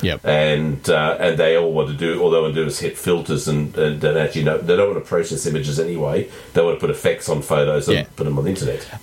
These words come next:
Speaker 1: And,
Speaker 2: know?
Speaker 1: and Aurelian is very much against that particular
Speaker 2: Yeah.
Speaker 1: mindset. He would
Speaker 2: Yeah.
Speaker 1: prefer it that the people who are coming to Darktable are prepared to put in the effort to learn a little bit about colour science
Speaker 2: Yeah.
Speaker 1: and to
Speaker 2: Yeah.
Speaker 1: understand,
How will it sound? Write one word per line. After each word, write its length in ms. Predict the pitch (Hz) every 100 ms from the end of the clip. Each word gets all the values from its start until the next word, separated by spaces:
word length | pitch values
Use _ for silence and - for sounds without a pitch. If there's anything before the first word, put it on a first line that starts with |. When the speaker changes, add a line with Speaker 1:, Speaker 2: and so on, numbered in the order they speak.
| -
Speaker 1:
And, 220 | 131 120
Speaker 2:
know? 100 | -
Speaker 1:
and 140 | 139 135
Aurelian 760 | 135 131 151 151 143 120 110
is 140 | 104
very 340 | 101 110 107 101
much 320 | 98 101 -
against 720 | 104 90 104 101 95 - 98
that 260 | 92 98 -
particular 540 | 98 - 107 113 95
Speaker 2:
Yeah. 60 | 95
Speaker 1:
mindset. 640 | 107 120 127 - 107 87 -
He 180 | 131
would 200 | 127 117
Speaker 2:
Yeah. 80 | 95
Speaker 1:
prefer 440 | 117 - 117 110 104
it 120 | 101
that 200 | 113 95
the 100 | 104
people 340 | 123 107 101
who 80 | 101
are 60 | 95
coming 340 | - 101 98
to 80 | 95
Darktable 720 | 92 104 104 - 98 95 90 - - -
are 140 | 110 110
prepared 480 | 117 95 123 117 98
to 40 |
put 220 | - 113
in 140 | 101 104
the 160 | 104
effort 240 | 110 101 -
to 100 | 107
learn 300 | 120 127 120
a 80 |
little 180 | 107 95
bit 120 | 95 95
about 260 | 95 90
colour 300 | - 92 92
science 500 | - 104 92 92 135
Speaker 2:
Yeah. 80 | 120
Speaker 1:
and 80 | 101
to 80 | 110
Speaker 2:
Yeah. 60 |
Speaker 1:
understand, 840 | 107 107 101 135 123 104 98 95